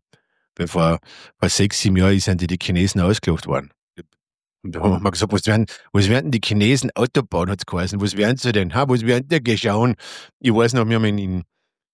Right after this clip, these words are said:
siebzehn, achtzehn Jahren hab ich da irgendwo einen Auftrag gehabt in Tirol, da hat einen chinesischen Traktor, einen Traktor gekauft, hab ich ihn ausgelacht, gell, weil der chinesische Traktor so gestunken hat, wie vor lauter Plastik. Und irgendwo ist einmal ein chinesisches Auto gefahren und man gesagt, "Ja, was werden die, die,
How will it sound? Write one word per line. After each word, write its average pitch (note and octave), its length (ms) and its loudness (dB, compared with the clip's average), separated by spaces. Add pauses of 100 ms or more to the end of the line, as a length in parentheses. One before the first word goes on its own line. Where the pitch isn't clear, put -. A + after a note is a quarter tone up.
(120)
siebzehn, A#2+ 380 -6
achtzehn G#2 400 0
Jahren F#2+ 140 2
hab F#2 100 2
ich F2+ 80 0
da F2+ 60 0
irgendwo F#2 360 0 (360)
einen E2+ 140 -10
Auftrag G#2 300 -2
gehabt F#2+ 200 -2
in F2 80 -2
Tirol, F2+ 320 2
da E2+ 100 -2
hat E2+ 100 -6
einen E2+ 100 -6
chinesischen F2+ 520 -8
Traktor, - 380 -4 (760)
einen - 140 -20
Traktor - 380 -2
gekauft, D#2+ 560 -2
hab - 160 -6
ich E2 80 4
ihn - 20 4
ausgelacht, D#2+ 500 0
gell, D#2+ 120 0
weil D#2+ 80 4
der D#2 120 2
chinesische E2+ 440 0
Traktor - 340 -4
so - 100 -4
gestunken F2 420 -4
hat, E2 120 -2
wie F2+ 100 2
vor - 120 0
lauter E2 200 0
Plastik. - 480 0
Und E2+ 140 -2 (720)
irgendwo F#2+ 240 2
ist F#2 100 0
einmal F2+ 160 0
ein - 40 -6
chinesisches F#2+ 480 2
Auto G2+ 200 0
gefahren F#2 260 0
und F2 80 4
man E2+ 80 2
gesagt, E2 200 -2
"Ja, D2+ 140 -2
was - 200 -12
werden C2 240 -8
die, E2 100 -14
die, D#2 140 -14